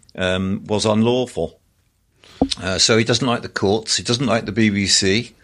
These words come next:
and, uh, all these outfits are wondering what will happen next. So the civil service, by the way,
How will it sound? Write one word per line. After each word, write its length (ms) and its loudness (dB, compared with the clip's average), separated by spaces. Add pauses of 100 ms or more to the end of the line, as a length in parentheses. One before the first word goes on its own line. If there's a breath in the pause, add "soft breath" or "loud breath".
(720 loud breath)
and, 420 0
uh, 460 2
all 260 2
these 440 2
outfits 760 0 (400 loud breath)
are 540 -2 (100)
wondering 380 0
what 80 0
will 80 0
happen 240 0
next. 260 0
So 120 2
the 100 2
civil 260 2
service, 460 0
by 180 -2
the 140 -12
way, 260 -14